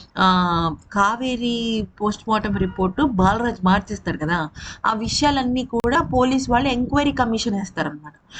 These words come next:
వేసినప్పుడు ఏమవుతుందంటే కావేరి బ్రతికే ఉంది అన్న విషయం దేవాకి ఇండైరెక్ట్గా తెలుస్తుంది. వన్స్ కావేరి బ్రతికే ఉంది అన్న విషయం తెలిసింది అంటే ఖచ్చితంగా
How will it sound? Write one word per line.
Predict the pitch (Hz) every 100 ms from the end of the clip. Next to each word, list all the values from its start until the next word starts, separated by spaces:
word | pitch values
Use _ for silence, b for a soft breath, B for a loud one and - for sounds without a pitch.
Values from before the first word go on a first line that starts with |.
| B -
వేసినప్పుడు | 254 277 269 262 254 285
ఏమవుతుందంటే | 247 240 247 233 220 214 233
కావేరి | 233 240 220 233 233 240
బ్రతికే | 185 185 180 190 202
ఉంది | 196 185 165 160 208 185 -
అన్న | 190 180
విషయం | 170 - - 330 466 - _ b b _
దేవాకి | 160 208 247 254 240 -
ఇండైరెక్ట్గా | 254 277 294 254 233
తెలుస్తుంది. | 277 202 - - - - - B B -
వన్స్ | 208 262 330
కావేరి | - 262 269 285 294
బ్రతికే | 208 214 214 226 262
ఉంది | 240 233 233
అన్న | 240 220
విషయం | 185 180 240 226
తెలిసింది | 196 185 185 196 190
అంటే | 170 170 185 311 494 B B _ 254
ఖచ్చితంగా | 262 - - 349 277 254 262 330 415